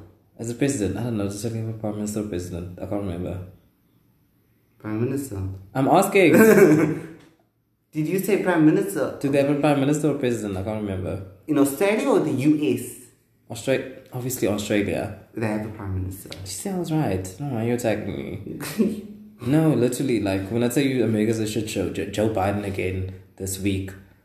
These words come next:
Speaker 1: And this is why they don't let that man out ever. He said, he basically,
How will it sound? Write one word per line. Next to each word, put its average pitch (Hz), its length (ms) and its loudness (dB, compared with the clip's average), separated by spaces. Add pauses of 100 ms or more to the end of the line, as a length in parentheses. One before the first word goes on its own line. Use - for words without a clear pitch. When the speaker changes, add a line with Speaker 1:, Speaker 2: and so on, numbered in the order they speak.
(520)
Speaker 1:
And 120 180 0
this 113 80 -2
is 147 120 0
why 107 200 4
they 110 140 2
don't 104 260 0
let 95 140 -4
that 98 160 -2
man 92 260 -2
out 95 260 -6
ever. 98 200 -6
He 101 120 -2
said, 110 480 -2 (160)
he 110 140 -8
basically, 113 840 0